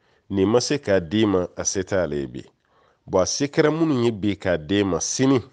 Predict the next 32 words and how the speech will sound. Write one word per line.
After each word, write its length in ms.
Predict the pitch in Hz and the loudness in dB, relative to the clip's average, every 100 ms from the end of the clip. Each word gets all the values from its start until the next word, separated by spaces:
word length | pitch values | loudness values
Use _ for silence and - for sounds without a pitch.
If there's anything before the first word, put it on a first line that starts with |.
| _ _ _ - | _ _ _ -8
a 60 | |
bɛ 60 | - | -6
se 160 | - 160 | -6 -2
ka 120 | 117 | -2
kɛ 180 | - - | 0 0
dɛ. 120 | 135 - _ _ | 0 -4 _ _
Ala 220 | 120 127 127 | -2 2 2
ye, 100 | - | 2
Ala 220 | 127 131 | 0 2
b'a 140 | 120 | 2
yɛrɛ 160 | 107 107 | 2 2
sago 300 | - 92 110 | -2 -2 0
la 120 | 107 | 0
dɛ. 120 | 98 - _ _ _ - | -2 -4 _ _ _ -6
Sini, 480 | - - 147 147 120 - - | 0 2 2 2 0 -6 0
Ala 200 | 139 147 | 0 2
bɛ 120 | 123 | 0
se 160 | - 120 | -2 -2
k'a 240 | - 87 | -2 -2
se 300 | 85 - 151 | -2 -2 -4
bɔ 280 | 139 117 117 | -2 -4 -4
olu 260 | 104 101 120 | -4 -4 -4
fɛnɛ 340 | - 101 107 | -4 0 0
bolo. 300 | 95 107 120 - | 0 -2 -4 -6
Se 260 | - 143 | -4 -4
tɛ 180 | 139 160 | -2 -2
mun 320 | 147 151 139 | 2 2 2
ye 60 | 113 | 0
bi 240 | 87 98 - | -2 -6 -6
ka 120 | 90 | -8
se 220 | - 123 | -6 -6
di 240 | 104 104 | -4 -8